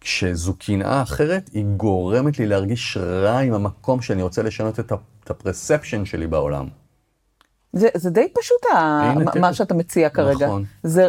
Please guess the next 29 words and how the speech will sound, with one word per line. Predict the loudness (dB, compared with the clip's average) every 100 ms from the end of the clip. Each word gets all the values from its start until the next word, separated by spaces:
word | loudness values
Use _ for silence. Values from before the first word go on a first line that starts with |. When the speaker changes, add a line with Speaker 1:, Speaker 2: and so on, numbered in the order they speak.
| 4
Speaker 2:
זה, | -2 2 2 2
תסתכל | -8 -6 0 2
על | 4 4
מי | 2
שמולך, | 0 -2 0 -2 -2 -6 _ _ _ _ -10
ותביט | -2 -2 2 0 2 0 0
בפנים, | 0 0 0 2
תראה | 2 2
מה | 2 2
זה | 2
מעורר | 4 2 2
בך. | 0 -2 -8 -8 _ -6
Speaker 1:
כן. | -4 -2
Speaker 2:
מה, | 0
האם | 2 0
זה | 0
מעורר | 2 4 2
בך, | 0 0 -2 -2 _ _ _ _ -12
אה, | -10 -8 -8 -10
כעס, | -2 0 0 -2
עצבנות, | -6 -4 -2 -2 -2 -4
או | 0 2 2 0 -2
וואו. | 0 2 4 2 0 -6
Speaker 1:
נכון, | -8 -4 2
לא | 2
Speaker 2:
אני, | 2 0
Speaker 1:
סתם, | 2 2
Speaker 2:
אני | 2
Speaker 1:
לא | 0